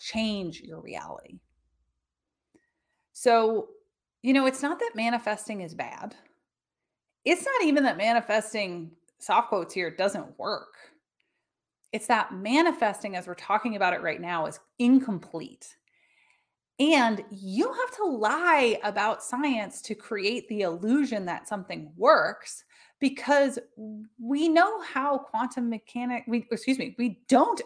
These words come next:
actually know how quantum mechanics works yet. Yet. <laughs> Growth mindset yet. Um, and you're allowed to believe in whatever woo-woo that you wanna believe in.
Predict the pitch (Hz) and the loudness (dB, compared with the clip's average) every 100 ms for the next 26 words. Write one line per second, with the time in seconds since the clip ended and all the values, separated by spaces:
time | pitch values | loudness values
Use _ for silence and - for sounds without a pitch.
0 | - 165 - - 170 156 - - - - | -2 -2 -2 -8 -8 -6 -6 -8 -12 -2
1 | 190 - 160 165 160 147 - 156 147 - | -2 0 -4 -6 -10 -12 -10 -12 -12 -16
2 | 147 - - - - _ _ _ _ _ | -16 -12 -8 -8 -8 _ _ _ _ _
3 | _ - 170 160 - - - - 254 220 | _ -10 -2 -2 -2 -8 -8 2 4 8
4 | 262 269 185 226 247 208 202 180 - - | 6 6 4 6 4 4 2 0 0 -8
5 | - - - - _ _ _ - 233 214 | -18 -20 -20 -20 _ _ _ 8 10 10
6 | 190 180 190 _ _ - 233 220 294 339 | 6 0 -10 _ _ -4 -2 2 4 4
7 | 214 240 247 247 180 175 190 180 165 - | 4 4 2 -2 -4 -6 -6 -8 -8 -10
8 | - 185 190 - 233 214 240 262 277 226 | -12 -14 -16 -12 -2 2 4 4 4 0
9 | 196 202 190 175 165 - 185 185 180 208 | 0 -2 0 0 -4 -8 -8 -6 -2 0
10 | 220 170 170 180 277 339 170 - - | 0 -2 -8 -4 0 0 -2 -8 -12